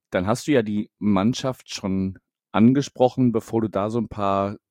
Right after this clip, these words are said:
Sätze zu verlieren darfst, was vielleicht auch so die Zu- und Abgänge angeht, würde ich einmal noch darauf hinweisen, dass ja auch erst vor wenigen Wochen die Saisonvorschau Millanton meets Bundesliga zum B V B erschienen ist.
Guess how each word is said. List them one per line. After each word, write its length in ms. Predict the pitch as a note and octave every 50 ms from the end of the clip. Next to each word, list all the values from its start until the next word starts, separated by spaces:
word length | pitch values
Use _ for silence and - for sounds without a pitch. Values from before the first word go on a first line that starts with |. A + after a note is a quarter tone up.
| _
Sätze 360 | - F2 G#2+ G#2+ - - G#2
zu 120 | - - G#2
verlieren 460 | - - G2 F#2+ G#2 A2 G#2+ G#2+ G2
darfst, 400 | F#2+ F#2 F#2 G2+ G2+ - - -
was 220 | G2+ G2 - -
vielleicht 360 | - - - G#2 G2 G2 - -
auch 140 | F#2 - -
so 200 | - F#2 F2+ E2
die 240 | F2+ F2 E2+ E2 -
Zu- 240 | - - - G#2
und 180 | E2+ E2 - -
Abgänge 460 | G2+ C#3 - - B2 A#2 A#2 A2 -
angeht, 400 | - G2 G#2+ G#2 F#2 G#2+ G2+ - _
würde 140 | - G2+ F#2
ich 140 | G#2 - -
einmal 360 | F2+ F#2 F#2+ F#2+ F#2 F#2 F#2 E2+ - _ _ _
noch 180 | - G#2 G2 _ _ -
darauf 260 | G2+ F#2+ G2 F#2+ -
hinweisen, 540 | G#2 G2+ G2+ G#2 F#2+ G2 G2 F#2+ E2 F#2 F2
dass 220 | F2+ F2+ - -
ja 80 | G2+ D2+
auch 200 | D#2+ F2+ - -
erst 200 | F#2 - - -
vor 200 | - G2 E2 F2
wenigen 440 | G2+ F#2+ F#2 F#2 D#2 D#2 E2+ D#2+
Wochen 260 | F#2+ F#2 - - G2+ F#2 - _ _ -
die 80 | G#2+ F2+
Saisonvorschau 880 | E2+ F2 E2 F#2 A#2 C#3 D3 - - C#3 C3 A#2+ - B2 A2+ A2+ G#2+
Millanton 420 | G2+ G#2+ G#2 G#2 F2+ - G2+ G2 F2+
meets 220 | F#2 F2+ - -
Bundesliga 720 | - A2 A2 A2+ A2+ G#2+ - G#2 G2+ F#2 G#2 G2 G2 G2 - _ _
zum 580 | - - - G#2+ G2 F#2 G2 G2 F#2+ F#2 F#2+ G2 B2+ -
B 100 | - G2+
V 180 | - - F#2+
B 200 | E2+ - G2+ G2
erschienen 520 | - - G2+ - - - A2 G#2 G#2 G2+ E2
ist. 260 | D2+ G2 - - -